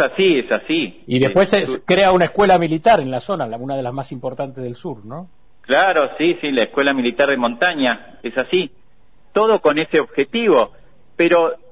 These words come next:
Speaker 1: a estos les sale el, el, el prejuicio sobre que los criollos acá y los, este, los extranjeros hemos obtenido las tierras en forma indebida.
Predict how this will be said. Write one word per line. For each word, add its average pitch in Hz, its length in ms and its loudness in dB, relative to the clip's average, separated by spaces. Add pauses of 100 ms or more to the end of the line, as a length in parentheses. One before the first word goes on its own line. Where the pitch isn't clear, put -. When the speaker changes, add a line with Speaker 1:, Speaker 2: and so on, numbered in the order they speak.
Speaker 1:
a 151 160 2
estos 202 320 -2
les 160 220 0
sale 165 440 0 (340)
el, 107 280 -6
el, 107 260 -2
el 113 180 -4
prejuicio 131 1000 0
sobre 120 260 0
que 113 380 0
los 117 220 -2
criollos 147 800 0 (180)
acá 139 520 0
y 117 60 -4
los, 107 320 0 (200)
este, 95 760 -8 (340)
los 110 200 -8
extranjeros 127 720 0
hemos 143 300 -2
obtenido 131 520 -2
las 110 220 -2
tierras 147 320 -2
en 110 140 -8
forma 143 340 -2
indebida. 107 680 -2